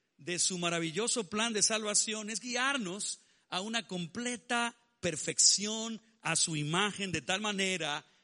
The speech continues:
que al final tengamos el molde y el reflejo perfecto de su Hijo Jesucristo en nosotros. Y aunque esa imagen totalmente acabada de Cristo en nosotros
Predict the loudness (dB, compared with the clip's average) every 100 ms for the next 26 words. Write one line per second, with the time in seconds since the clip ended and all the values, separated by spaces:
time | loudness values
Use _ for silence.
0 | _ -8 -6 -4 -2 2 2 2 0 -4
1 | -2 -2 0 -2 -2 -4 -4 0 0 -2
2 | -6 -6 -8 _ _ -10 -8 -8 -8 -4
3 | -2 -2 -6 -10 -8 -4 -6 -6 -12 -14
4 | -16 -20 -12 -4 -4 -2 -4 -4 -4 -6
5 | -8 -4 0 0 -2 _ _ _ _ -10
6 | -4 0 0 -2 -12 -12 -8 -8 -8 _
7 | -20 -20 -20 -20 _ -4 0 0 0 0
8 | 0 -4 _ 0 2 4 4 6 6 6
9 | 2 -2 -2 -8 -14 _ _ _ _ -4
10 | -4 2 2 2 0 0 0 0 0 2
11 | 2 2 0 -2 -4 -2 -4 -2 0 0
12 | -2 -4 -6